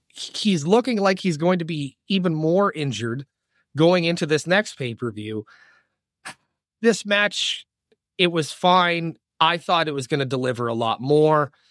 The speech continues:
It didn't for me. Again, having to follow that death match was a task. And I think that there's only so much you can do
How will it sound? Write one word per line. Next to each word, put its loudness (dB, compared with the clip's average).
It -4
didn't 0
for 0
me. 0
Again, 0
having -2
to -8
follow 2
that -2
death -2
match -2
was 0
a -2
task. -2
And 0
I 0
think 0
that -2
there's -2
only 0
so -2
much -2
you -6
can -4
do 2